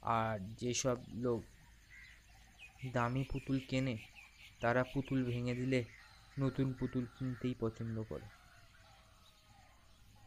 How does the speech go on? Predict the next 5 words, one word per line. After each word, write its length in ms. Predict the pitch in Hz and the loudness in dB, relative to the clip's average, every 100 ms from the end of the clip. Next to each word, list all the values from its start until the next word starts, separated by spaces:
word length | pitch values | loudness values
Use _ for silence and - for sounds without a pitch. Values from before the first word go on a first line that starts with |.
| - - - - - - - - - - - - - - - - - - - - - - - - - | -20 -20 -20 -20 -20 -18 -16 -16 -14 -16 -18 -20 -20 -20 -20 -20 -20 -18 -18 -20 -20 -20 -20 -4 10
তাও 420 | 165 147 131 143 - - - - - - - - - - - - | 12 12 10 4 -6 -12 -14 -20 -20 -20 -20 -20 -20 -20 -18 -2
মাসে 500 | 123 131 - 175 175 - - - - - - - - - | 4 4 6 6 4 0 -6 -12 -18 -20 -20 -20 -20 -10
একটা 380 | 117 113 - 139 | -4 -4 -2 0
করে 180 | 135 160 | 4 4
পার্সেল 420 | 160 151 - - | 6 4 2 -6